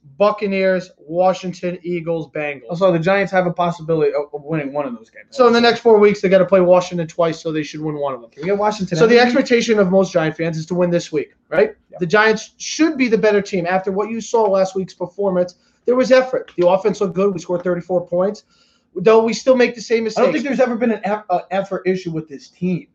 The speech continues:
Speaker 1: Um, the San
Speaker 2: Not
Speaker 1: Francisco,
Speaker 2: so far
Speaker 1: San
Speaker 2: throughout the,
Speaker 1: Francisco game.
Speaker 2: maybe that one game, but
Speaker 1: You
Speaker 2: majority
Speaker 1: just,
Speaker 2: of the
Speaker 1: but you
Speaker 2: games,
Speaker 1: just said there was no effort. So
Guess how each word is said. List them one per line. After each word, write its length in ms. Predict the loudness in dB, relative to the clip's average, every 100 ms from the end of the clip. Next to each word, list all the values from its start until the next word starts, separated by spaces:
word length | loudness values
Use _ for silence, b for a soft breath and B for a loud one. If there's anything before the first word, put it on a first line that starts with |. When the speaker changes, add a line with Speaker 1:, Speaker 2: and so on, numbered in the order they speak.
| -2
Speaker 1:
Um, 600 | 2 4 4 4 4 2
the 280 | 0 -2 -8
San 240 | -8 0 2
Speaker 2:
Not 140 | 2
Speaker 1:
Francisco, 240 | 4 2 2
Speaker 2:
so 20 |
far 140 | 4
Speaker 1:
San 160 | 4 4
Speaker 2:
throughout 160 | 4 4
the, 60 |
Speaker 1:
Francisco 280 | 2 4 2
game. 180 | 2 4
Speaker 2:
maybe 200 | 4 4
that 200 | 0 0
one 280 | -4 -4 -4
game, 240 | -4 -4
but 180 | -6 -8 -10
Speaker 1:
You 80 |
Speaker 2:
majority 180 | -2 0
Speaker 1:
just, 180 | 2 2
Speaker 2:
of 180 | 2 2
the 60 | 2
Speaker 1:
but 40 |
you 100 | 2
Speaker 2:
games, 100 | 2
Speaker 1:
just 180 | -2 0
said 140 | -2
there 80 | 0
was 220 | -4 -6
no 120 | -8
effort. 260 | -10 -12 -20 _
So 340 | _ -4 -4